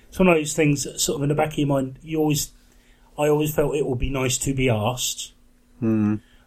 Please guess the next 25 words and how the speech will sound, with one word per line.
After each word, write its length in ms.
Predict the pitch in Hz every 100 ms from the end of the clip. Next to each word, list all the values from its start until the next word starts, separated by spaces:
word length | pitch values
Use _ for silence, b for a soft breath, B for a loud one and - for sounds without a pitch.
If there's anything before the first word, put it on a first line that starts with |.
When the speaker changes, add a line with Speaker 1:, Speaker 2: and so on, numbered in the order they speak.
| -
Speaker 1:
um, 220 | 127 123
that 120 | 131
someone 340 | - 139 131 123
would 140 | 117 - -
think 260 | - 131 -
highly 280 | 131 123
enough 240 | 120 117 -
of 140 | 117
you 80 | 120
to 220 | 113 120 117
ask. 340 | 104 117 - - b b b b b _ _ -
But, 480 | 143 143 - - - _ _ 139
um, 500 | 131 127 123 131 - -
I 60 | - - - _ -
didn't 180 | 143 113
think 260 | 139 120 104
it 60 |
would 80 | 107
happen, 480 | 113 113 127 120 -
and, 420 | 131 127 127 123 - -
um, 340 | 123 120 123 - -
be 100 | 139
honest 240 | 131 131
with 100 | 135
you, 220 | 123 120